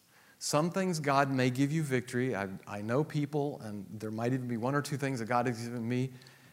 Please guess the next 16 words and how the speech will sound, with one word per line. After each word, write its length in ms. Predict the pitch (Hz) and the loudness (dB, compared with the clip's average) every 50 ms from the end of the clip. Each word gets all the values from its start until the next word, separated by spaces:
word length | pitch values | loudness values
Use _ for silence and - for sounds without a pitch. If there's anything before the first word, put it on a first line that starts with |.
| - - | -20 -12
his 360 | - - 127 131 147 156 135 | -4 2 2 4 4 2 0
victory, 600 | 117 120 117 107 - - 110 110 110 110 117 117 - - - - - - | 0 0 0 0 0 0 0 2 2 2 0 -2 -6 -12 -20 -16 -12 -6
that 240 | 113 117 120 107 98 | -2 0 0 0 0
was 200 | 120 120 113 110 | -2 -4 -4 -2
basically 580 | 110 127 120 117 - - 117 - 120 110 110 | 0 2 2 2 0 -2 -4 -4 -4 -4 -2
like 240 | 104 107 107 98 - | 0 -2 -2 -2 -4
cold 320 | - - 120 113 101 95 | -4 -2 0 0 0 -2
turkey. 400 | - 110 104 95 - 98 92 - - - - _ _ _ _ _ _ _ _ - - - | -4 -4 -6 -6 -6 -10 -12 -14 -16 -20 -20 _ _ _ _ _ _ _ _ -8 -6 -4
Pow! 220 | - - - - - - - - _ - | -4 -4 -4 -6 -10 -16 -20 -20 _ -12
I 40 | |
mean, 160 | 110 104 101 104 | -10 -8 -6 -6
it's 160 | 120 117 117 | -6 -6 -6
there 300 | 113 113 113 113 113 107 | -6 -4 -2 -2 -2 -4
and 180 | - 107 98 | -6 -8 -10
it's 140 | 107 107 - | -10 -10 -8
gone. 420 | - 98 98 101 92 90 95 92 | -8 -8 -8 -8 -10 -12 -14 -18